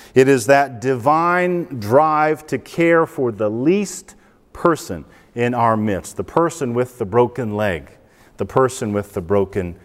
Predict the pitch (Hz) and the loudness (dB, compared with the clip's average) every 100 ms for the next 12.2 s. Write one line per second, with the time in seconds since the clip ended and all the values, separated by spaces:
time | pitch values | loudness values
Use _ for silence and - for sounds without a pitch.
0 | _ _ _ - - - 98 78 - - | _ _ _ -18 -8 0 0 0 -8 -20
1 | _ _ - _ _ _ - - - - | _ _ -20 _ _ _ -20 -20 -20 -20
2 | - - - - - - - 131 135 127 | -20 -20 -20 -20 -20 -20 -4 4 4 4
3 | 110 - 123 117 - 101 95 92 - 101 | 0 0 0 0 -4 0 0 0 2 2
4 | 92 - - - _ 117 117 101 - 98 | 0 -8 -20 -20 _ 2 2 0 -6 -8
5 | 82 90 82 71 - - - - - - | -6 -8 -8 -8 -12 -14 -18 -20 -20 -20
6 | _ 113 - - 190 226 214 190 160 131 | _ -2 2 4 6 6 4 4 4 0
7 | 127 160 156 - 117 117 113 127 127 - | 0 0 0 -4 -2 -2 2 2 2 -2
8 | - - 131 101 87 82 82 - - _ | -8 2 4 4 0 -6 -12 -16 -20 _
9 | - - 139 147 113 143 175 190 175 156 | -20 -2 2 2 4 4 6 4 -2 -4
10 | 143 135 123 127 117 131 151 139 151 139 | 0 0 2 0 2 2 2 0 0 2
11 | 127 127 135 135 139 - 131 110 107 113 | 4 2 2 -2 -6 -8 -8 -2 0 0
12 | 131 104 | -2 -10